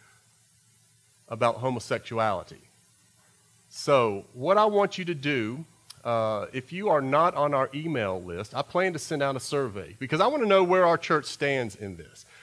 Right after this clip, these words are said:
I'm gonna be asking some questions for you to, to be able to fill out and answer. And if you've got some questions that you would like to be answered from up here, maybe I'll be able to address them. So,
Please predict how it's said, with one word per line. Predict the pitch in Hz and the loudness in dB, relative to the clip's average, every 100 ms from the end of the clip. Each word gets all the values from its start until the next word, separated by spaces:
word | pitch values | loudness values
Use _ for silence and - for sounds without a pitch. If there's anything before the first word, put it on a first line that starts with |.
| - - - | -18 -8 -2
I'm | 165 | 2
gonna | 190 | 2
be | 165 | 2
asking | 156 160 - 160 | 4 2 2 -4
some | - 110 | -6 -8
questions | - 151 156 175 180 - - - _ _ _ | -2 -2 -2 -6 -10 -10 -20 -20 _ _ _
for | 139 | -6
you | 139 151 | -4 -4
to, | 143 131 - - | -4 -4 -6 -10
to | |
be | 127 | -4
able | 147 127 | -2 -4
to | |
fill | - 165 147 | -4 2 4
out | 143 | 4
and | 123 131 | 0 -2
answer. | 143 156 - 160 | -2 -2 -6 -8
And | 185 220 220 180 - | -2 2 4 2 -2
if | 151 | -6
you've | 202 | -2
got | 196 185 | 2 2
some | - 143 | 0 -6
questions | - 170 - 143 | 0 0 0 -4
that | 135 - | -4 -4
you | 180 | -6
would | 139 | 0
like | 165 180 - | 2 2 0
to | 127 | -4
be | 127 | -2
answered | 120 - 117 | -2 -4 -10
from | 120 113 | -6 -4
up | 107 | -4
here, | 117 104 120 - - - _ _ _ _ _ _ _ _ _ | -4 -6 -6 -10 -20 -20 _ _ _ _ _ _ _ _ _
maybe | 120 147 170 117 117 139 - _ _ | 0 2 2 -2 -6 -8 -16 _ _
I'll | 110 | -4
be | 120 | -2
able | 123 | -2
to | 127 | -4
address | 107 127 139 - | -4 0 0 -2
them. | 98 78 78 - _ - | -10 -16 -18 -20 _ -8
So, | - 127 95 | 0 0 0